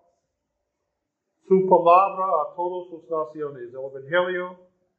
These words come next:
las buenas noticias de Jesucristo a todas las naciones, hasta antes del día final. Pero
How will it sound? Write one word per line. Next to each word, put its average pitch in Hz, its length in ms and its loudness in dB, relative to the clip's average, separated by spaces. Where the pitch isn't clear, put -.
las 127 220 -4
buenas 175 380 4
noticias 185 600 -4
de 139 100 0
Jesucristo 180 800 -4
a 131 140 -2
todas 175 400 0
las - 80 -18
naciones, 156 760 0
hasta 196 600 4
antes 208 580 -6
del 143 380 -4
día 180 220 6
final. 160 680 2
Pero 196 560 2